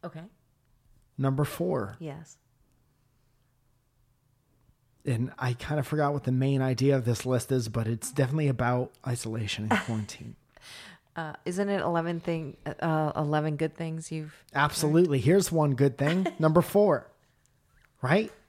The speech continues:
Speaker 2: Yes. What are we eating tonight? What are we gonna eat tonight? The timeless question.
Speaker 1: That literally is another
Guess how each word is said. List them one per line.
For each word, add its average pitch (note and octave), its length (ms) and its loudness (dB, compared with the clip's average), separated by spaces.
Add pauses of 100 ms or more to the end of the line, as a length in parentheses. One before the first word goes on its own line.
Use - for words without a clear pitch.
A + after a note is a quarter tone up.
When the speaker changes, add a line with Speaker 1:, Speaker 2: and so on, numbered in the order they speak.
(360)
Speaker 2:
Yes. - 640 2 (420)
What F3 200 4
are A#3+ 60 6
we A#3+ 140 4
eating A3 340 6
tonight? D3+ 300 2
What E3+ 160 6
are B3 60 8
we B3+ 60 2
gonna A3+ 300 6
eat G#3 280 0
tonight? C#3+ 520 4 (1400)
The D3+ 80 2
timeless F3+ 460 4
question. C3+ 580 2 (100)
Speaker 1:
That G3 400 4
literally F3+ 800 4
is D#3 220 2
another C#3+ 640 0